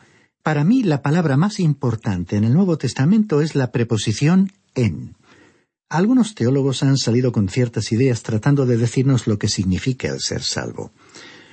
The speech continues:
¿Cómo definiría usted nuestra salvación? Pues bien, los teólogos han mencionado palabras como redención, expiación, justificación, reconciliación, propiciación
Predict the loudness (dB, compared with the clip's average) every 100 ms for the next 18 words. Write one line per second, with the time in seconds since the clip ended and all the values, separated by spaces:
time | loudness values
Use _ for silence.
0 | _ _ 0 2 4 2 2 2 4 2
1 | 0 -2 -4 -2 -4 -4 -8 -6 -8 -8
2 | -6 0 0 -2 _ _ _ _ _ -4
3 | 0 2 2 -2 -10 _ _ _ -4 0
4 | 2 4 4 4 0 -6 -2 2 4 4
5 | 4 2 2 2 0 0 2 2 -2 -2
6 | 0 0 -2 -4 0 0 0 -2 0 2
7 | 2 0 _ -14 -12 -6 -2 -2 0 2
8 | 2 2 -2 -10 -4 -2 -2 -2 -2 -4
9 | 0 2 2 0 -8 _ -6 -4 0 -2
10 | 0 -2 -2 0 0 0 -2 _ _ _
11 | _ -4 0 -2 0 0 2 2 2 0